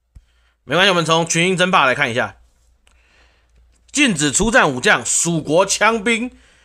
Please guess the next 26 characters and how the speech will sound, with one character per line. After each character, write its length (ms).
没 360
有 160
问 300
题 240
呀。 260
来 160
个 100
战 320
力 140
相 260
仿 200
的， 160
一 80
千 200
零 160
五 80
十 180
万， 180
这 120
OK。 380
无 200
双， 300
无 160
双， 500
然 160
后 720